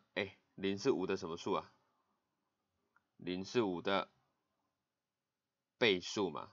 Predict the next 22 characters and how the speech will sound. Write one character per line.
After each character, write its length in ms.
对 100
不 60
对？ 200
为 80
什 140
么？ 180
因 140
为 260
五 300
的 220
零 360
倍 300
是 240
零 300
啊， 220
哈， 340
所 160
以 100
零 220
是 300
五 160
的 260